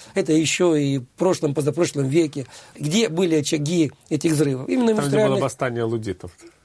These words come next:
Speaker 1: Да, это в
Speaker 2: Говорит,
Speaker 1: индустриальных
Speaker 2: да.
Speaker 1: районах. Здесь ничего нового
Speaker 2: Да.
Speaker 1: уже нет. Поэтому вот здесь нету, э, большой доли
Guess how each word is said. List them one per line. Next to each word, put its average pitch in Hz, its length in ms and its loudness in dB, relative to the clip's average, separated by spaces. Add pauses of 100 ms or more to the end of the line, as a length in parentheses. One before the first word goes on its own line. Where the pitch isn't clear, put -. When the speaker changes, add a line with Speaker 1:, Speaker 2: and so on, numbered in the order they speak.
Speaker 1:
Да, 349 80 4
это 320 80 4
в 285 60 2
Speaker 2:
Говорит, 294 180 2
Speaker 1:
индустриальных 285 380 2
Speaker 2:
да. 262 40 -2
Speaker 1:
районах. 220 220 0
Здесь 269 120 4
ничего 277 220 2
нового 269 240 4
Speaker 2:
Да. 254 60 2
Speaker 1:
уже 254 160 0
нет. 156 340 -2 (200)
Поэтому 233 480 2 (280)
вот 226 320 2
здесь 226 220 -2
нету, 196 360 0 (180)
э, 185 100 0
большой 185 400 0
доли 180 480 2